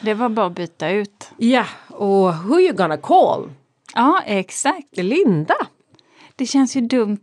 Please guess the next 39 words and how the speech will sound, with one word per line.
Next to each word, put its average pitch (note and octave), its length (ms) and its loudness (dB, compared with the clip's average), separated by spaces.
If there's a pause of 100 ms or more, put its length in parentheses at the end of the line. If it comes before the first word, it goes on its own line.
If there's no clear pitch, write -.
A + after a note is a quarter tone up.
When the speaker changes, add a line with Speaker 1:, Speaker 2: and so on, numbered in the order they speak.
Speaker 1:
att G#3+ 60 -4
bara G3 280 -2
slänga F#3+ 640 -2
dem, D#4+ 260 -2
tänkte D4+ 360 -2
jag. - 320 -6
Speaker 2:
Eller C4+ 340 -6 (160)
hur? C4 680 2
Och A#3 100 2
det C4 100 -4
tyckte - 280 -4
jag D#4+ 180 2
ju E4 60 2
också. F4+ 340 -2
Och G#3+ 180 2
då A#3+ 100 -4
tänkte D#4 320 -2
vi G#3 120 2
att F#3+ 120 -6
Åsby D#3 440 -8
är F#3+ 60 2
ju B2 100 -2
så A2 140 -10
stort. - 460 -12 (120)
Någonstans G#3 720 0
bland D#3+ 180 -4
alla C#3 180 -2
dessa C3 240 -4
stora A#2+ 260 -4
salar C3 440 -4
ska C3 200 -4
ju C3+ 100 2
ändå... B2 340 -2 (220)
Finns E4 180 -4
det E4 80 -4
plats - 380 -4
för, G3+ 220 0
hur A#3 120 -2
många C#4 140 8